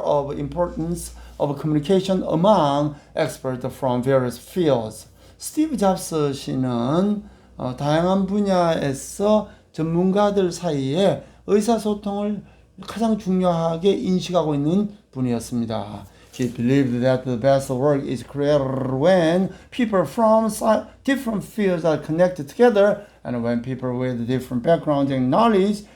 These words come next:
encourage each other to think about, think out of the box. 어, 그, 그가 믿고 있는 지론은 최선의, 에,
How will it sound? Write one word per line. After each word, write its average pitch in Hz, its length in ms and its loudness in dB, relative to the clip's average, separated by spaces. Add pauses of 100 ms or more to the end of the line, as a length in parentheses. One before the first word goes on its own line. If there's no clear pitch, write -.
(100)
encourage 127 440 -4
each - 160 -10
other 143 320 -2
to 170 120 -8
think 262 420 2
about, 214 640 4 (200)
think 277 260 2
out 180 320 4
of 156 140 -2
the 147 80 -2
box. - 1400 -4 (1200)
어, 147 460 2
그, 214 520 2 (500)
그가 240 340 2
믿고 190 380 0
있는 151 480 -2
지론은 156 760 2 (360)
최선의, 240 1000 0
에, 135 440 -2